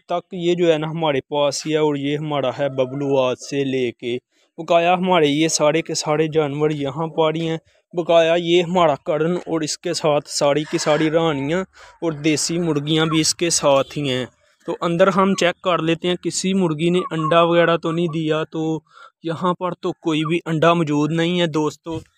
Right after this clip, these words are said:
आजकल जो है ना, ये काफ़ी ज़्यादा अंडे देने लग पड़ी हैं, क्योंकि आज मैं आपको एक बहुत बड़ी खुशी खबरी देने वाला हूँ। तो आपको भी सुन के बहुत ज़्यादा खुशी होगी।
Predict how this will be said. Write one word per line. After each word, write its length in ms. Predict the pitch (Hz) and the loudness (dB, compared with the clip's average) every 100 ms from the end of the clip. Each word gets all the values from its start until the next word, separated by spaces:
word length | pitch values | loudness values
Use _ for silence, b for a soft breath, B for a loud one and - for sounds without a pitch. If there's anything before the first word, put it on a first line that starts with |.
| _ _ | _ _
आजकल 600 | 190 202 208 214 233 226 | -4 -4 -4 -10 -10 -8
जो 140 | 202 170 | -8 -8
है 80 | |
ना, 80 | 175 | -8
ये 220 | 185 175 180 - | -8 -10 -10 -8
काफ़ी 320 | 165 _ 202 | -10 _ -18
ज़्यादा 300 | 175 165 156 | -10 -6 -6
अंडे 400 | 185 - 170 165 | -8 -10 -16 -14
देने 280 | 156 151 143 | -14 -14 -12
लग 240 | 165 185 170 170 | -10 -10 -12 -14
पड़ी 200 | 165 175 | -14 -12
हैं, 120 | 165 | -14
क्योंकि 520 | _ 175 175 202 190 - - | _ -18 -18 -12 -10 -12 -10
आज 220 | 175 175 190 | -6 -6 -8
मैं 140 | 190 | -10
आपको 320 | 160 - 175 | -10 -12 -16
एक 120 | 165 - 156 | -16 -16 _
बहुत 260 | 165 202 180 165 | -18 -16 -18 -12
बड़ी 180 | 165 139 | -12 -12
खुशी 420 | _ 160 - 185 | _ -20 -20 -18
खबरी 560 | - _ _ 156 170 180 | -20 _ _ -18 -16 -12
देने 260 | 165 156 | -12 -12
वाला 240 | 160 175 196 | -10 -10 -8
हूँ। 220 | 185 190 180 _ _ _ | -10 -14 -18 _ _ _
तो 140 | 127 - 190 | -18 -16 -10
आपको 360 | 190 185 214 196 | -10 -10 -12 -12
भी 140 | 202 | -12
सुन 260 | - 185 175 | -16 -16 -14
के 160 | 185 151 147 | -12 -14 -16
बहुत 300 | 165 190 180 | -12 -10 -8
ज़्यादा 300 | 170 156 160 | -8 -6 -8
खुशी 380 | - 151 - 151 | -12 -20 -18 -16
होगी। 400 | 151 147 117 | -14 -14 -16